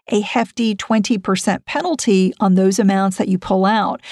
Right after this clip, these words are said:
So you never want to put money into an H S A that you might need for everyday expenses. And I'm not gonna go through the long list of qualified medical costs that you can pay for using an H S A,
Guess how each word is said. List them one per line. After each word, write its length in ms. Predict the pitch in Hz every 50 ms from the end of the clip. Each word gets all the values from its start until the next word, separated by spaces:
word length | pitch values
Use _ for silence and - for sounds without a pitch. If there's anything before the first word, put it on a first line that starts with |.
| - -
So 140 | - - 254
you 200 | 226 214 226 220
never 480 | 208 208 233 247 269 285 302 302 311 285
want 200 | 240 240 247 214
to 60 | -
put 360 | _ - - 349 339 - -
money 200 | 269 254 247 240
into 440 | - - 226 240 254 262 - - 262
an 100 | 247 226 -
H 200 | 190 185 185 -
S 220 | 208 196 190 -
A 160 | 214 202 190
that 140 | 190 214 -
you 120 | 240 247 247
might 300 | 254 277 311 330 339 -
need 440 | 262 262 262 269 262 254 247 233
for 140 | - 254 -
everyday 440 | - 196 196 202 196 190 190 190 190
expenses. 800 | 190 190 - - 208 196 190 185 - - - - - - - - _ - - - - - - -
And 160 | - 247 240
I'm 120 | 220 247 247
not 200 | 285 339 480 -
gonna 180 | 403 285 240
go 340 | 196 190 233 226 226 220 233
through 280 | 226 - 240 226 226 208
the 120 | 214 196
long 760 | 185 185 185 190 196 208 226 240 240 240 240 240 233 233 226 214
list 380 | 208 214 220 226 - - -
of 100 | 208 180
qualified 680 | - - 208 202 208 214 220 196 220 208 202 202 202 190
medical 360 | 190 196 190 196 190 - 202
costs 460 | 185 - - 208 196 202 202 196 - -
that 180 | - 180 185
you 120 | 185 190 185
can 160 | - 196 190
pay 200 | - - 330 453 480
for 340 | - - 240 196 202 202
using 380 | 185 - 214 208 196 220 202 196
an 60 | 190
H 200 | 190 196 190 -
S 240 | 220 190 185 - -
A, 320 | 202 190 190 190 190 185